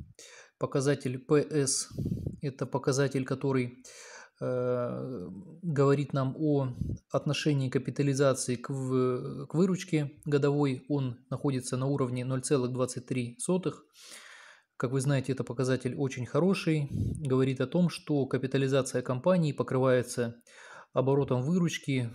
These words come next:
ну, примерно за три месяца. Э, показатель,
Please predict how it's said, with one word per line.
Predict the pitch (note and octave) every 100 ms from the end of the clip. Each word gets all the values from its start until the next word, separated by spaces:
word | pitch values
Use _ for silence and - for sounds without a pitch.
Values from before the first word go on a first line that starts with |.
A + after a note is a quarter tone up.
| - - -
ну, | F3
примерно | F3+ C3 C#3+ B2 A#2+
за | A2+ C3+ C3 A#2+ A#2 - A#2+ - -
три | - B2+
месяца. | B2 A#2+ A#2 - A#2 A#2 - _ _ _ _ - - - - _ -
Э, | B2+
показатель, | - C3 C#3+ D#3 D3+ C#3+ C#3+